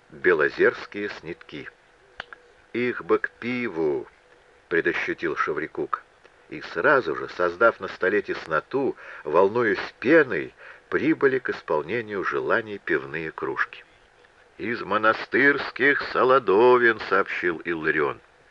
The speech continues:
По житейским наблюдениям Шеврикуки монастырские ячменные напитки неискоренимо отдавали брашкой, а предоставленное Илларионом пиво было бесстрастно чистое, будто созревало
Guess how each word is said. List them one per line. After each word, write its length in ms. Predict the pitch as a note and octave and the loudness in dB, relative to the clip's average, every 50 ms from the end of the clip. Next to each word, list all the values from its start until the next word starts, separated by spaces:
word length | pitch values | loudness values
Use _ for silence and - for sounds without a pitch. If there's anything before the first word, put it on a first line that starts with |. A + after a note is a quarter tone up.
| _ _ - - _ _ _ _ _ _ _ _ _ _ - - _ - - - - - - - - - - - - - | _ _ -20 -20 _ _ _ _ _ _ _ _ _ _ -20 -20 _ -20 -20 -20 -20 -20 -20 -20 -20 -20 -20 -20 -14 0
По 100 | - F2+ | 2 4
житейским 560 | F2+ G2+ G2 - A2 G#2 G2 - - G2+ F#2 | 4 4 6 6 6 6 6 4 0 -2 0
наблюдениям 640 | F#2 F#2+ E2+ F2+ F#2 D#2+ F#2 G2 G2 F#2+ F#2 F#2 F2 | 0 0 4 4 4 6 6 4 4 4 2 2 2
Шеврикуки 640 | - - F#2 E2 E2+ E2+ - - A2 A2 - - F2+ | 2 2 2 2 2 0 0 0 -6 -6 -4 -4 -2
монастырские 960 | D#2 D#2+ D#2 E2 D#2+ - - - F#2+ F2+ - - - - E2 D#2+ D#2 D2+ D#2+ | -2 2 2 2 0 0 0 0 0 0 0 -6 -8 -4 -2 -2 -2 0 -2
ячменные 640 | F2 - - - E2+ F2 F2 E2 E2 D#2 D#2+ D#2 | -2 0 0 -2 2 2 0 0 0 -2 -2 0
напитки 560 | D2+ D#2 D#2 - - A2 - - - E2 C#2+ - - - - - - - | 2 2 2 2 0 -6 -8 -8 -6 -6 -6 -6 -8 -12 -12 -14 -14 -10
неискоренимо 880 | D#2+ E2+ F2 D#2+ C#2+ - - F#2+ F2 F2+ F2 F2+ G#2 A2 G#2+ G#2 G2 G2 | -6 -4 -4 -4 -4 0 2 4 4 4 4 2 -2 -2 2 4 4 4
отдавали 500 | F2+ E2+ D2 E2 E2+ F#2 G2 G2 G2 F#2+ | 4 2 0 2 4 4 4 4 2 2
брашкой, 720 | F2 D#2+ F#2 F#2+ F#2+ F2 D#2 - - - - C2+ A1+ - - _ _ _ - - _ _ - - - | 2 2 4 6 6 6 4 2 -2 -4 -6 -8 -8 -10 -16 _ _ _ -20 -20 _ _ -20 -16 -4
а 180 | - D#2+ D#2+ D#2 | 0 2 2 2
предоставленное 920 | - E2 D#2+ E2+ E2 - - - G2 G2 F#2 F2+ F2 F2 F2 F2 F2 E2 E2 | 2 2 2 2 2 0 2 2 2 4 4 2 0 2 2 4 4 4 4
Илларионом 720 | - - F2+ E2+ E2 E2 E2+ E2+ F2+ F2 E2 E2 E2 D#2 - | 2 0 0 0 2 4 4 6 6 4 2 0 -4 -6 -10
пиво 300 | - G#2+ A#2 A2 F2 D#2+ | -8 -6 -2 0 0 0
было 320 | C#2+ - F#2 F#2 F#2 F2+ - - - - - | 2 2 2 4 2 2 0 -4 -14 -18 -18
бесстрастно 800 | D2+ D2 E2 D#2+ - - - - F2 F#2 G2+ - - - F#2 F#2 | -2 0 0 0 0 -6 -4 2 4 4 4 4 2 -2 -6 -4
чистое, 600 | - - - A2 G#2+ - - - - D2+ C#2+ C#2 | -2 0 -2 -2 -2 -6 -8 -4 -2 0 0 0
будто 400 | - D#2+ D#2+ - - _ - D#2+ | 0 -4 -6 -6 -8 _ -6 -6
созревало 760 | - - E2+ D2 C#2+ D2+ E2 D#2 C#2+ F2 A#2 C3 B2 B2 A#2 | -2 -2 -2 -2 0 0 0 2 4 4 4 4 4 2 0